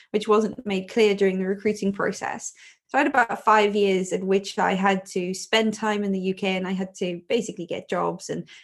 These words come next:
and do stuff. And after about two years of not studying, I felt like my brain was just turning to mush. <laughs> And I felt like I really had to go back to university and go back to school and study. So I ended up paying my own way through uni.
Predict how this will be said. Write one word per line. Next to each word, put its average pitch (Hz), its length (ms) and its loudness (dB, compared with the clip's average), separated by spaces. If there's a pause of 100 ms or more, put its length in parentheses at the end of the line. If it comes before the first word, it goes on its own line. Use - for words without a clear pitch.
(120)
and 190 100 -2
do 190 160 2
stuff. - 320 -8
And 190 80 -2
after 208 180 0
about 220 300 -2
two - 160 0
years 220 640 4 (260)
of 196 120 -2
not 208 320 0
studying, 185 580 0
I 196 60 -6
felt 220 220 0
like 214 140 -4
my 202 140 0
brain 190 380 0
was 185 260 -2
just - 260 -10
turning 190 280 -4
to 202 100 -2
mush. 226 460 -2
<laughs> - 40 -8 (440)
And 233 80 2
I 254 40 6
felt 240 140 2
like 370 120 2
I - 20 4
really 226 260 6
had 202 260 2
to 208 60 -2
go 190 140 0
back 185 340 -2
to 196 80 -4
university 180 600 -2
and 175 100 -6
go 180 80 -4
back 170 280 -2
to 185 80 -8
school 175 400 -4
and 175 120 -8
study. 202 440 -2
So 202 160 -4
I 208 80 4
ended 254 200 2
up 240 140 -6 (100)
paying 240 300 2
my 208 180 0
own 214 200 2
way 180 280 0
through 214 200 -4
uni. 185 500 -4